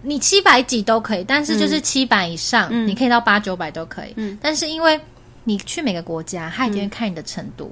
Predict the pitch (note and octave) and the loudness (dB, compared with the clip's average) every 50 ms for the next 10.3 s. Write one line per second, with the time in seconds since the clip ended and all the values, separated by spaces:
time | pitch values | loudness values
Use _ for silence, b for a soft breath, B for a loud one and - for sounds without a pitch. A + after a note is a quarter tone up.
0 | - - G3 G#3+ G#3+ A3+ A#3+ C4 C4+ - F4 D4+ A3 F#3+ F#3 F3+ F3 - F#3 F#3 | -10 -2 0 2 4 4 4 2 2 0 -2 -2 0 0 -2 -4 -4 -4 -4 -4
1 | F#3 F3+ F3 F3 F3 F3+ F3+ - B3+ B3+ A#3+ B3 A3 G3 G#3 A3 - F3+ F3 F3 | -4 -6 -6 -6 -6 -8 -6 -4 0 0 2 2 2 2 0 -2 -4 -4 -6 -8
2 | F3 E3 G#2+ - - - F#3 D#3+ B B B B - C4 D4+ F4+ F4+ D#4+ E4 E4+ | -8 -8 -10 -10 -8 -6 -6 -6 B B B B -6 0 4 4 4 4 4 2
3 | D#4+ D#4 C#4 A3+ G3 F3 D#3 D3+ F#3 - C4+ C#4+ B3+ A3 G3 - - G#3+ A3 G3 | 2 2 2 2 0 0 -2 -4 -6 -6 -4 -4 -2 -2 -4 -4 -4 -4 -4 -2
4 | E3+ C3+ C#3+ F#3+ - F#3+ F3+ F#3+ F3+ G3 G#3+ A3+ A#3+ C#4 D4+ D#4+ F4 E4+ B3+ G3 | -4 -6 -6 -8 -8 -10 -10 -10 -8 -6 -6 -4 -2 0 4 6 6 6 6 4
5 | - - B3 A#3 A3 G#3+ G#3+ G#3 F#3 E3+ F3 F#3+ - - - F3 - F#3+ G3 G#3 | 2 2 2 2 2 2 2 0 0 -2 -6 -8 -8 -10 -10 -12 -10 -4 -2 0
6 | G#3+ G#3 G4 - - C4 A3+ G#3+ - D4 A3+ G3+ G#3+ A#3 C4+ D#4+ F#4 G4 G4 F#4 | 4 4 4 4 4 2 2 4 2 0 0 0 0 2 2 2 4 4 4 6
7 | D4 F#3+ F3 F3 - A#3 A3+ A3 G3+ - - - - B3 A3+ G#3+ G#3 G3+ F3+ F3 | 4 4 2 2 2 2 2 2 2 -2 -6 -6 -4 -2 0 0 0 -2 -2 -4
8 | G#3 - G3 G3 G3+ - G3+ G3+ G#3 - A#3 B3+ C#4+ D4+ C#4 C4+ B B B B | -6 -6 -6 -8 -8 -8 -10 -10 -6 -2 0 2 4 4 4 2 B B B B
9 | B B - G#3 A3 D4 G4 G#4 F#4+ E4+ F4 F4 D4 A#3+ A3 G#3+ G#3 - F3 F#3 | B B 0 0 2 4 4 2 2 2 0 2 2 2 2 2 0 -2 -4 -2
10 | F#3+ A3 F#3+ E3+ - | 0 0 0 0 -2